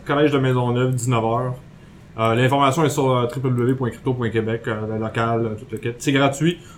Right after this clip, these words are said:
Juste, bon, on vous demanderait juste d'envoyer un courriel à l'adresse qui est indiquée pour, euh, dans,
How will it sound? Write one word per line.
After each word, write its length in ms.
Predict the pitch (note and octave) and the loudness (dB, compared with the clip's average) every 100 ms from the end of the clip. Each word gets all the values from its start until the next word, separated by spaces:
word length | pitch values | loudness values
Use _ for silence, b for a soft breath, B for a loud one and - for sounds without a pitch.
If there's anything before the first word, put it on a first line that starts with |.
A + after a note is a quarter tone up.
| - | -8
Juste, 140 | C3+ | -2
bon, 100 | D3 | 2
on 100 | C#3+ | 4
vous 40 | C#3 | 2
demanderait 340 | C#3+ C#3+ C3+ | 2 2 2
juste 140 | C3 C#3+ | 2 2
d'envoyer 400 | B2 A#2+ B2+ B2 | 2 2 2 2
un 160 | A2+ A2 | 0 -2
courriel 420 | B2 A2 A#2 A#2+ | -2 0 0 0
à 60 | A2+ | 0
l'adresse 320 | A2 A#2 A#2 | 0 -2 -2
qui 60 | |
est 100 | A2+ | -2
indiquée 340 | G#2+ G2+ - B2 | -4 -4 -4 -4
pour, 320 | A#2+ A2 G#2+ | -2 -4 -4
euh, 60 | G#2+ G#2+ | -8 -8
dans, 240 | A2 A2+ | -6 -6